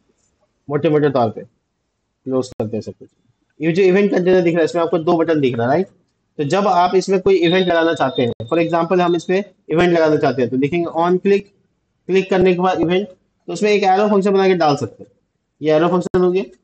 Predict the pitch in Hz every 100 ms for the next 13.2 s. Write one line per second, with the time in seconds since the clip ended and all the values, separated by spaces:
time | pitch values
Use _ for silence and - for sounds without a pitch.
0 | _ _ - 151 180 165 175 202 202 175
1 | 175 190 185 190 190 190 190 190 185 190
2 | 185 175 185 185 220 226 - _ - 131
3 | 143 147 143 - _ - 147 175 170 185
4 | 190 160 170 185 185 175 - 185 170 165
5 | 190 170 165 170 165 143 151 147 147 131
6 | 120 117 107 _ _ _ - 151 165 170
7 | 180 208 - 156 147 120 104 - _ _
8 | _ _ _ _ _ _ _ _ - 147
9 | 180 190 185 214 214 208 180 160 208 -
10 | _ _ _ _ _ _ _ _ _ _
11 | _ _ 170 165 185 185 - _ _ _
12 | - 170 180 185 180 190 185 - 156 165
13 | 185 247